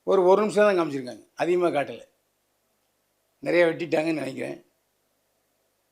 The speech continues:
மற்றபடி படம் ஒரு மேக்கிங்கில் நம்பர் ஒன், கதையில கொஞ்சம் வீக், இடையில இடையில கொஞ்சம் கொஞ்சம் நெருடலான அப்படியே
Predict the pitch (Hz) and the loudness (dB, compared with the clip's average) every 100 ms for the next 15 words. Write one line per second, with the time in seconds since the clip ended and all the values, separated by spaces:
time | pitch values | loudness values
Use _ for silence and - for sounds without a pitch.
0 | _ _ _ _ - 160 165 196 202 143 | _ _ _ _ -10 -6 -2 0 0 0
1 | 170 175 - - _ _ _ _ _ _ | 2 0 -4 -16 _ _ _ _ _ _
2 | _ _ _ - 156 156 147 127 - _ | _ _ _ -8 -6 -4 -6 -8 -14 _
3 | _ _ _ _ _ _ - 143 208 202 | _ _ _ _ _ _ -8 -2 -2 -2
4 | 196 156 139 76 - _ - 170 160 156 | -6 -6 -6 -6 -8 _ -8 -6 -2 -4
5 | - 143 - _ _ _ _ _ _ _ | -4 -8 -10 _ _ _ _ _ _ _
6 | _ _ _ _ _ _ _ _ - 156 | _ _ _ _ _ _ _ _ -4 0
7 | 185 196 180 185 156 147 127 117 160 - | 4 4 6 4 2 -6 -8 -10 -10 -12
8 | - _ _ _ _ _ _ _ _ _ | -20 _ _ _ _ _ _ _ _ _
9 | _ _ _ _ - 156 202 208 190 165 | _ _ _ _ -4 4 8 8 8 4
10 | 170 175 - 165 165 175 175 175 - - | 2 2 -2 -8 -6 -4 -4 -6 -8 -10
11 | 143 151 156 160 156 156 147 - _ _ | -6 -4 -2 -2 -2 -4 -8 -14 _ _
12 | _ 135 139 151 160 175 - | _ -12 -8 -8 -6 -8 -8